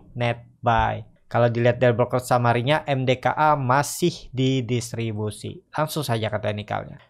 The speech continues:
Secara teknikal, M D K A membentuk candle doji pas tutupannya di resisten konsolidasinya tiga ribu enam ratus. Ya, ini bisa menurut saya untuk spek buy, cuman targetnya nggak terlalu tinggi ya.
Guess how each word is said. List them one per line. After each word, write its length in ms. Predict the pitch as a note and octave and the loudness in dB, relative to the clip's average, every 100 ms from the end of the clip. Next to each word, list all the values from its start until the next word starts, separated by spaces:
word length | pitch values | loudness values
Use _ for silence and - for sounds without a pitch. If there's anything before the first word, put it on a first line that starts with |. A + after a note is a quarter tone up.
| - | -4
Secara 320 | D3+ D3+ D#3+ | 0 4 4
teknikal, 480 | D#3+ D#3+ A3 A3 - D3+ | 2 4 4 4 0 -2
M 160 | D3+ | 0
D 80 | E3 | 2
K 100 | E3 | 4
A 140 | D#3 F#3 | 4 4
membentuk 460 | E3 D3 C#3+ E3 | 4 2 2 2
candle 240 | D#3 C#3+ C#3+ | 2 4 2
doji 560 | C3+ A#2+ C3+ F3+ D#3 B2 | 2 2 2 0 -2 0
pas 320 | G3 F#3 - | 2 2 2
tutupannya 500 | D#3+ C#3+ B2+ C#3+ D#3 C#3+ | 0 0 0 2 2 2
di 160 | D3 | 2
resisten 720 | D3+ C#3+ D3 - D#3+ - D3+ C#3+ | 2 2 0 0 -4 2 2 4
konsolidasinya 1120 | D3 C#3+ - C#3+ C#3 B2+ B2 - B2 D#3 F3 - | 2 2 2 4 4 2 0 -2 -2 0 0 -2
tiga 320 | D3 B2 C3 B2+ | -2 2 4 4
ribu 240 | A#2+ C3+ | 2 0
enam 160 | B2+ B2 | 2 2
ratus. 400 | A#2+ F#3 F3+ - - _ _ C3+ | 2 0 -2 -8 -20 _ _ 2
Ya, 320 | C3+ A#2 - C3+ | 2 2 -4 -2
ini 240 | D3+ F#3+ | 0 0
bisa 400 | C3+ - F#3+ - D#3 | 0 2 2 2 -4
menurut 320 | D3+ D#3 D3+ | 0 0 2
saya 240 | D#3 D#3+ | 4 4
untuk 320 | D#3 - E3 - | 2 -4 -6 -8
spek 400 | - D3+ D3 - | 0 0 0 2
buy, 320 | D#3+ F#3+ F#3+ - _ _ | 4 4 2 -6 _ _
cuman 560 | - A3+ F#3 D#3+ F3 E3+ | 2 4 6 4 4 2
targetnya 400 | C#3+ C#3+ F#3 F#3 | 2 0 0 2
nggak 160 | D3+ - | 2 2
terlalu 320 | C#3 C3+ C3 | 4 4 2
tinggi 400 | B2+ F3 E3 E3 | 2 2 4 0
ya. 240 | C#3 C3+ | 0 -2